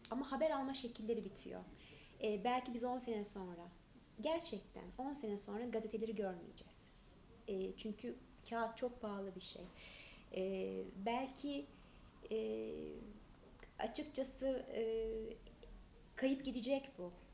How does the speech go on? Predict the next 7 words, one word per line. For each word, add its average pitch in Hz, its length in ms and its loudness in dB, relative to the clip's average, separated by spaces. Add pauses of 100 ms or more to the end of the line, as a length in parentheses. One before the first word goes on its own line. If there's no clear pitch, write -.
(180)
Ama 277 260 8
hiçbir - 260 -2
zaman 339 320 2 (180)
haber 254 400 4
alma 294 320 2
ihtiyacımız 277 1000 -2 (100)
bitmeyecek. 214 640 4